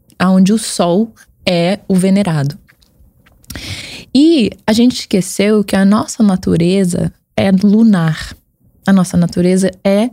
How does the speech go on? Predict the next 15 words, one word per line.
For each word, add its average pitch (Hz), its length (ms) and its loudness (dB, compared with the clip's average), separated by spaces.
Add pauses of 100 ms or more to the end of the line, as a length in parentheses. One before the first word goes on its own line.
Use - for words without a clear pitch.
(1080)
a 240 120 2
nossa 226 1120 0
intuição. 208 880 0 (580)
E 269 100 4
eu 285 80 0
não 370 120 -6
tô 277 120 0
dizendo 196 380 2
como 196 260 2
mulheres 165 720 0
somente, 156 500 -2
eu - 60 -10
tô 180 80 0
dizendo 190 320 2
como 233 420 2